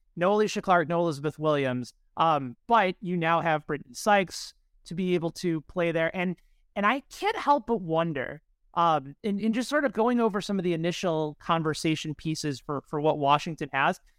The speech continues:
they were an elite level defensive team last year, and Shakira Austin is going to get better.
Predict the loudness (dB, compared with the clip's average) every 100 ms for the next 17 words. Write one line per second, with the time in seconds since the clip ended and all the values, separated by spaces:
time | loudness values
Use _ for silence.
0 | _ -4 0 4 4 2 0 0 0 0
1 | -2 -2 -4 -4 -10 -8 -4 0 0 0
2 | 0 2 2 -2 -2 -2 -4 -10 -14 -4
3 | 2 4 4 2 -4 -6 -6 -6 -4 -4
4 | -4 -4 -6